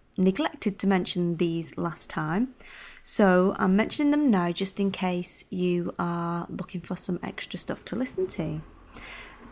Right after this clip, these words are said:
First up, I was interviewed by the lovely, he's such a sweetheart, um, Harry Duran of Podcast Junkies podcast, and his show basically involves him chatting to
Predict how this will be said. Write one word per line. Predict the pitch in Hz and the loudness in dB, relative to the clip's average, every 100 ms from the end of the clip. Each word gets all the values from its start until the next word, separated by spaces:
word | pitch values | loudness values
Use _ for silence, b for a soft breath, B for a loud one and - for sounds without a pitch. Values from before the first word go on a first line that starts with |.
| - | 2
First | 302 330 | 4 4
up, | 339 330 | -2 2
I | 277 | 2
was | 269 269 - - | 2 -2 -4 -2
interviewed | 254 254 247 247 247 | 2 2 2 -2 0
by | 233 220 - - | 2 0 -2 -2
the | 214 | 0
lovely, | 214 214 214 220 196 175 165 165 | 2 2 2 0 0 -4 -2 -2
he's | 190 185 | -4 -4
such | - - 190 - | -4 -4 -4 -4
a | 160 | -6
sweetheart, | - 156 165 160 151 156 - _ | -4 -6 -4 -4 -2 -4 -8 _
um, | 180 170 | -2 -2
Harry | 170 196 190 | 2 2 2
Duran | 190 170 165 180 190 | 0 -2 0 0 0
of | 185 180 180 - | 0 0 -2 -4
Podcast | - 220 - 208 - - _ | -4 -4 -4 -6 -6 -14 _
Junkies | - 214 220 - 175 170 - | -4 -2 -2 -2 -2 -2 -6
podcast, | - 160 - 165 170 - | -10 -10 -8 -8 -8 -6
and | 180 175 | -2 0
his | 196 214 - | 0 0 -2
show | - 196 185 | 0 2 2
basically | 185 180 - - - 170 170 B B B B | 0 -2 -4 -10 -6 -4 -4 B B B B
involves | 226 208 208 196 | -2 2 0 0
him | 214 208 | 0 0
chatting | - 220 - 220 202 | 0 -4 -4 -2 -2
to | 196 196 185 185 | 0 0 2 2